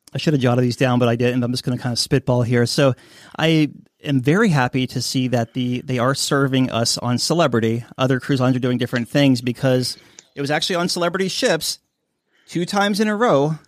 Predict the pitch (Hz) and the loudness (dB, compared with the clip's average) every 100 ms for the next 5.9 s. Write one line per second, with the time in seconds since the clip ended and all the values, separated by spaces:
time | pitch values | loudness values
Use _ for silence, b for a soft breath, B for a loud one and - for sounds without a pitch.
0 | _ 147 160 190 190 247 196 - 135 127 | _ -4 -2 -4 -2 0 0 -2 -4 -2
1 | 143 - 165 165 165 175 147 - - b | -2 -2 0 0 0 0 0 -6 -16 b
2 | b _ - 147 160 139 190 - 151 143 | b _ -4 -2 -2 -4 -6 -2 0 0
3 | 143 - 120 131 131 143 147 - 180 135 | -2 0 2 2 2 0 -2 -2 0 0
4 | 123 123 147 139 147 131 - 170 131 135 | 0 -2 -2 0 0 0 0 0 2 0
5 | 143 123 135 165 156 165 180 123 117 | -2 -2 0 2 2 2 2 0 -2